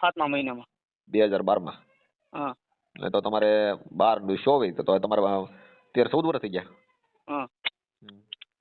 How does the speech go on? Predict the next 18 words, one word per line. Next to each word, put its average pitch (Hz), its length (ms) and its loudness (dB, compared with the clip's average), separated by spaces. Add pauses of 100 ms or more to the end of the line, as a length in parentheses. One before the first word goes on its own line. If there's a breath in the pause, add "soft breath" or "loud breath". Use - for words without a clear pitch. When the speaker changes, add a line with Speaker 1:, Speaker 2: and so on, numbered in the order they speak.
(360)
Speaker 2:
તમારો 113 120 2
દીકરો 135 240 4
કેટલી 170 160 2
ઉંમરનો 107 280 2
છે? 98 140 0 (500)
Speaker 1:
દીકરો 160 380 -2
એ 160 580 -2
ચાર 180 200 4
થી 190 120 0
પાંચ 190 280 4
વર્ષનો. 151 340 -4 (680)
Speaker 2:
ચાર 120 120 6
થી - 80 -2
પાંચ 127 200 2
વર્ષનો? 107 280 -2 (380)
Speaker 1:
હા, 143 180 -4
પાંચ 147 280 -4
વર્ષનો. 139 320 -12